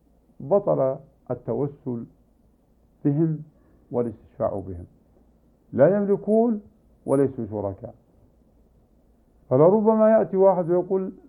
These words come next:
"هم صحيح ما يملكون وليسوا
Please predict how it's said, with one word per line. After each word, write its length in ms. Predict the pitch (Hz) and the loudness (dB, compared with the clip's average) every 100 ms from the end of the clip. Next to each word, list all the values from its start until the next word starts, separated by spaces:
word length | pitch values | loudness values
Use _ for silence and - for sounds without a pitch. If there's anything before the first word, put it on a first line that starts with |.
| _ _ _ - | _ _ _ -10
"هم 180 | 143 170 | -8 -2
صحيح 460 | 214 185 202 151 156 _ _ _ _ _ _ _ _ _ _ _ _ | -2 0 0 0 -4 _ _ _ _ _ _ _ _ _ _ _ _
ما 240 | 156 196 208 | -2 0 0
يملكون 600 | 190 165 165 175 180 190 - _ _ _ _ _ _ _ _ _ _ _ _ 123 | -2 -4 -4 -4 -4 -8 -16 _ _ _ _ _ _ _ _ _ _ _ _ 0
وليسوا 720 | 170 185 160 - 151 160 | 2 2 0 -2 -2 -2